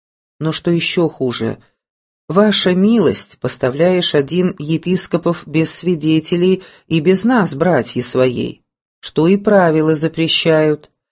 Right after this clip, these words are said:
вследствие чего негодные люди становятся епископами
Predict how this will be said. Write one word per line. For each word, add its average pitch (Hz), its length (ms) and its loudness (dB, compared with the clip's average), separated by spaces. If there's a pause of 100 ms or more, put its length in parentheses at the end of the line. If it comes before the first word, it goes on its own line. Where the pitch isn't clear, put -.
(340)
вследствие 180 500 0
чего 175 300 0
негодные 170 560 0
люди 190 300 2
становятся 143 600 -2
епископами 160 1080 -2